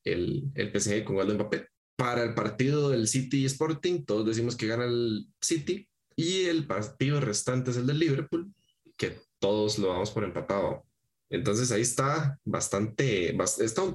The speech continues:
tenemos opiniones bastante, eh, reservadas y bastante congruentes entre sí, que es algo que no pasa mucho. Ojo ahí, que cuando nosotros hablamos,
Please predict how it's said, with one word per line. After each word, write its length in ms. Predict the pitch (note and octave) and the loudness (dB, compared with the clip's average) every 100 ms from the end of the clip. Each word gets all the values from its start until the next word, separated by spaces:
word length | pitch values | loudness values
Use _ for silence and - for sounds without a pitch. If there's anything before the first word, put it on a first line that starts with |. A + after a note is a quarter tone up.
| - - | -6 -2
tenemos 600 | D#3+ F3+ G#3 G#3 F3 - | 2 4 2 0 -2 -2
opiniones 480 | D3 C#3 D3+ E3+ F#3 | -2 2 2 2 2
bastante, 840 | C#3+ D3+ E3 E3 F#3 B2+ F2 - _ | 0 0 -2 0 0 2 0 -4 _
eh, 180 | - - _ _ - | -10 -10 _ _ -4
reservadas 760 | A#2 A2+ A2 G2 A2+ C3+ C#3+ | 0 0 0 -2 0 0 0
y 100 | A2 | 0
bastante 380 | F#2 - G2 C#3 | -4 -4 -4 -4
congruentes 600 | - F#2+ G2 G2+ G2+ G#2+ | -2 0 2 0 0 0
entre 280 | G2+ - E2 | 0 -2 -2
sí, 240 | - C#3+ - _ _ | -2 -4 -6 _ _
que 140 | - F#2+ | 0 0
es 80 | |
algo 200 | G#2 A2 | 2 2
que 100 | A2 | 2
no 120 | F#2 F#2+ | 0 0
pasa 180 | G#2+ | 0
mucho. 380 | G#2 A#2+ A#2 - - _ _ - | 2 2 0 -6 -10 _ _ -2
Ojo 320 | F#2+ G#2 A2 | 0 2 2
ahí, 340 | B2 B2 - _ _ | 2 0 -6 _ _
que 200 | C3 - | -8 -4
cuando 300 | G#2 F#2 F2+ | -4 -2 -2
nosotros 400 | F#2 G2+ A2+ B2 | 0 0 0 2
hablamos, 600 | G#2+ G#2 B2 B2 - | 2 2 2 0 -4